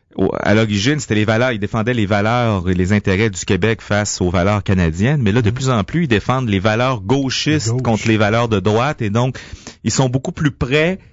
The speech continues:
Speaker 1: des anglophones de gauche que des francophones de droite.
Speaker 2: Mm.
Speaker 1: Et quand je dis droite, on peut l'entendre autant sur le plan
Speaker 2: Mm.
Speaker 1: identitaire que sur le plan économique ou même moral.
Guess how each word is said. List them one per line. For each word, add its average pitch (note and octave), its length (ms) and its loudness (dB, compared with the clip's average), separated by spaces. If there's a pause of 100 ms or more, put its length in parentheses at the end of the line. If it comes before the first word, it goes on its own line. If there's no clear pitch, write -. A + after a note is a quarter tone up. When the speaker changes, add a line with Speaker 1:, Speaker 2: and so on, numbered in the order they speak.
(240)
Speaker 1:
des B2 240 2
anglophones D#3 640 0
de B2 100 2
gauche C#3 460 -2
que - 80 -2
des A2+ 140 2
francophones C3+ 600 -2
de A2 120 2
droite. G#2 580 -4 (300)
Speaker 2:
Mm. A2+ 80 -6 (300)
Speaker 1:
Et A2+ 240 4
quand C#3+ 180 0
je A2+ 80 -4
dis A2 140 -10
droite, C3+ 280 0
on C3 60 0
peut B2+ 120 -2
l'entendre A#2+ 440 0
autant C#3 180 0
sur C3+ 140 0
le G#2+ 80 4
plan C3 140 0
Speaker 2:
Mm. C3 60 4
Speaker 1:
identitaire B2+ 800 0
que A2+ 120 -8
sur A2 160 0
le G#2 80 2
plan B2 160 0
économique A#2 720 0
ou - 20 0
même G#2+ 200 4
moral. G2 460 2